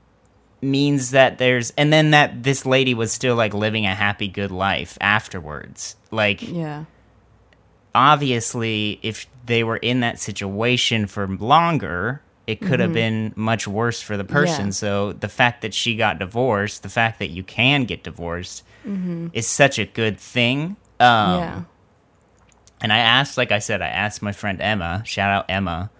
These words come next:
Speaker 2: Shout
Speaker 1: smart,
Speaker 2: out.
Speaker 1: smart girl who's great.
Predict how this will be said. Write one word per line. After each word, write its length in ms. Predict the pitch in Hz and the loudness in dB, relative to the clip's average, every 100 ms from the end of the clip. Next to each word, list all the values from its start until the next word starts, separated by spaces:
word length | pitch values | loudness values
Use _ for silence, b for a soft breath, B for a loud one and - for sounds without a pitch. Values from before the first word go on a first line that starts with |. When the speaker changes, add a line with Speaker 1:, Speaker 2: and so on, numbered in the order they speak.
| b b - | b b -20
Speaker 2:
Shout 300 | - - 147 | -18 -8 -4
Speaker 1:
smart, 360 | 180 196 107 | 0 2 2
Speaker 2:
out. 60 | 196 | 2
Speaker 1:
smart 460 | - 107 110 110 | -2 0 2 2
girl 360 | 92 107 120 123 | 0 4 6 6
who's 260 | 120 104 101 | 4 -2 -8
great. 680 | - 110 120 104 85 - | -4 4 6 6 0 -8